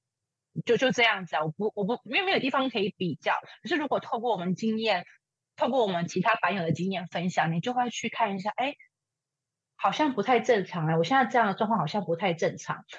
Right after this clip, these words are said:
所以我觉得经验分享，就像刚刚布姐说，并不是说要去伤害别人或什么，而是让大家知道什么是正常的，跟什么是不太正常的，让大家有一点警觉心。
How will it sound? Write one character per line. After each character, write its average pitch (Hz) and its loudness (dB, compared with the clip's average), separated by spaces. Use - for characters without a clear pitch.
所 - -2
以 240 4
我 185 4
觉 170 0
得 180 4
经 214 -4
验 208 -2
分 196 -2
享， 170 -2
就 190 -4
像 196 0
刚 180 0
刚 185 -6
布 196 -4
姐 147 -4
说， 165 0
并 226 0
不 170 0
是 180 0
说 180 0
要 170 2
去 185 0
伤 185 -2
害 185 0
别 151 -2
人 151 -2
或 180 -2
什 165 -4
么， 156 -2
而 170 2
是 233 0
让 226 4
大 214 4
家 196 4
知 - -16
道 185 4
什 - -6
么 151 -4
是 190 0
正 190 2
常 156 -2
的， 156 2
跟 202 2
什 175 -4
么 147 -4
是 202 -2
不 165 -2
太 196 4
正 170 0
常 - -8
的， - -4
让 269 6
大 254 4
家 247 2
有 190 2
一 - 0
点 190 2
警 160 0
觉 151 -2
心。 160 -2